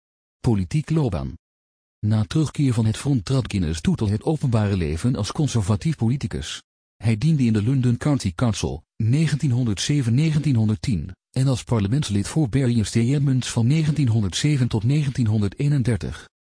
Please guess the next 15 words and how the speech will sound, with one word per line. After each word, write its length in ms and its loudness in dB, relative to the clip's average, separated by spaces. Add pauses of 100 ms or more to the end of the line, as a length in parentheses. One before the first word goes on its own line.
(300)
Gedurende 480 2
een 100 2
loopbaan 360 2
van 160 0
bijna 360 2
drie 220 2
decennia 540 2
bekleedde 400 0
hij 160 2
verschillende 420 0
invloedrijke 680 -2
posities: 680 -4 (220)
staatssecretaris 840 -2
voor 200 0
oorlog, 440 -2